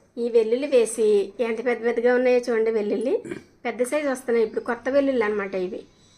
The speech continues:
ఓకే, ఈ వెల్లుల్లి వేసి చక్కగా ఈ తెలగపిండి బీరకాయ కూర వండుతానండి. మంచిగా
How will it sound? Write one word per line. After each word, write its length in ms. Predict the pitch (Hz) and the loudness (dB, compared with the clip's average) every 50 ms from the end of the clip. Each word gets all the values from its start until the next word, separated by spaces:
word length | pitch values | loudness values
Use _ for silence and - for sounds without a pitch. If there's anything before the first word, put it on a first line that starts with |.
| _ _ - _ _ _ _ _ _ - | _ _ -20 _ _ _ _ _ _ -10
ఓకే, 320 | 247 240 294 320 370 427 - - _ _ _ _ _ _ | -6 -4 -4 -4 -4 -6 -6 -10 _ _ _ _ _ _
ఈ 100 | 247 269 | -4 2
వెల్లుల్లి 360 | 262 254 247 247 262 277 302 | 4 4 4 4 2 0 2
వేసి 520 | 294 269 247 233 - - 233 214 208 208 208 - | 4 4 4 4 2 0 2 2 2 2 0 -6
చక్కగా 220 | 240 - - 247 269 | -10 -4 -2 -2 -2
ఈ 140 | 277 254 | -2 -4
తెలగపిండి 580 | 247 - - 254 233 233 240 240 262 247 247 285 | -6 -6 -6 -4 -4 -4 -4 -2 -2 -2 -2 -4
బీరకాయ 400 | 262 - 247 233 233 226 - 240 | -2 0 0 -2 0 -4 -6 -8
కూర 280 | 240 - 254 240 240 240 | -6 -6 -8 -6 -4 -4
వండుతానండి. 680 | 240 240 - - 240 240 233 233 233 269 349 453 - - - _ _ _ _ _ _ _ | -4 -6 -6 -6 -6 -4 -4 -4 -4 -4 -4 -6 -6 -8 -18 _ _ _ _ _ _ _
మంచిగా 480 | 240 226 233 233 - 240 247 240 226 220 | -12 -10 -10 -10 -8 -6 -4 -4 -4 -4